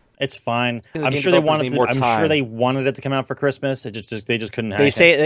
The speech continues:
Speaker 2: it says right here, "Developers need more time to polish the title to ensure that it's li-, uh, lives up to what the full potential is."
Speaker 1: Yep.
Speaker 2: I like that. You know, I like that. In other news, remember The Last Guardian? That, that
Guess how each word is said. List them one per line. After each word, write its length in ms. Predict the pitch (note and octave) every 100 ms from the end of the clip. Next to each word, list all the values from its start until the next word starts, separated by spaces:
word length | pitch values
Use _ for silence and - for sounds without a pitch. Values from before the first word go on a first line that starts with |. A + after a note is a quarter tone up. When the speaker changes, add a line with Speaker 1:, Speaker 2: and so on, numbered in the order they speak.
| D#3
Speaker 2:
it 60 | C#3
says 140 | D#3
right 140 | C#3 C3
here, 100 | A#2+
"Developers 440 | A#2+ D#3+ E3 D3
need 120 | D3
more 160 | D3 C#3+
time 220 | - C3+
to 80 | A#2+
polish 500 | - C3 C3+ C#3 -
the 80 | C3
title 440 | - A#2 A2 G#2+
to 140 | -
ensure 440 | A2+ - - B2+ B2
that 140 | A#2
it's 180 | G#2 -
li-, 400 | A2 A2 A#2 A#2 -
uh, 160 | G#2+ F#2+
lives 260 | A2 B2+
up 200 | B2+ A#2 -
to 120 | - A2+
what 220 | A2+ -
the 80 | G#2+
full 220 | - A#2
potential 500 | A2 - G#2 - E2
is." 260 | E2+ - _ _ -
Speaker 1:
Yep. 200 | D3 - _ _
Speaker 2:
I 80 | C3
like 220 | D3+ D3
that. 200 | G#2+ E2+ _ _ _ _ -
You 80 |
know, 180 | A2 A#2 -
I 80 |
like 200 | A2 G#2+
that. 200 | - F2+ - _ - _ _ -
In 100 | D3+
other 200 | G3+ A#3+
news, 380 | C#3+ C3 D3+ B2+
remember 260 | C#3+ D3+
The 140 | C#3 C3+
Last 300 | C3+ C#3+ -
Guardian? 560 | C3+ D3+ E3 E3 D3 _ _ _ _ _ _ _
That, 180 | - A2+ -
that 180 | B2 A2+